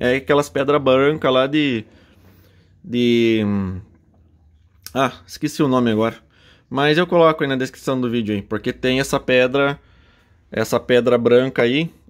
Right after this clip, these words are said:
tem um funco, fungo, fulco, fecho, fecho branco, seixo, seixo branco, tá?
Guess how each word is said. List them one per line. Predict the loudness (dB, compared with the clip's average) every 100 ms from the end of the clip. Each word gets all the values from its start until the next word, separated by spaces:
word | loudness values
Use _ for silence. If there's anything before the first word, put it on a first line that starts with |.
| _ -6
tem | -2
um | 0 0 0 0 -2 -6
funco, | -18 -4 2 2 2 -2 -2
fungo, | -2 -4 0 0 0 0 -2 -6
fulco, | -4 0 0 0 -2 0 -2 -8 -14 -16 -16 -18 -12
fecho, | 0 2 2 -4 -10 -4
fecho | 0 0 0
branco, | 2 0 0 -8
seixo, | -2 2 2 0 -8 -8
seixo | -4 -4 -2 -2
branco, | -2 -2 -6 -20 -20 -20 -20 -20 _
tá? | -4 -4